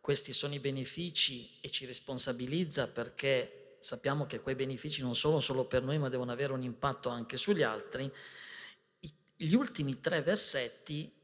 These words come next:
ci incoraggiano. Eh, la tecnica usata per descrivere chi prende una decisione giusta viene anche usata per descrivere l'entità, cioè la persona o la cosa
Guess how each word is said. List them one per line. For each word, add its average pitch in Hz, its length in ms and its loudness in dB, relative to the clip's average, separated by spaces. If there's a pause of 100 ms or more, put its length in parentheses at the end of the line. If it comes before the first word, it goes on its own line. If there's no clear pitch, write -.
(100)
ci - 680 2
incoraggiano. 123 1120 -2 (1040)
Eh, 135 360 -6
la 156 140 0
tecnica 214 580 0
usata 143 560 2
per 139 200 0
descrivere 143 920 2
chi - 160 -6
prende 170 560 0
una 127 180 -2
decisione 135 680 -4
giusta 139 760 -2
viene 190 320 0
anche 170 380 0
usata 156 720 2
per 151 320 0
descrivere 151 840 2
l'entità, 151 880 -4
cioè 123 180 -4
la 120 120 -12
persona 131 880 -2 (100)
o 147 500 0
la 120 160 -6
cosa 147 680 0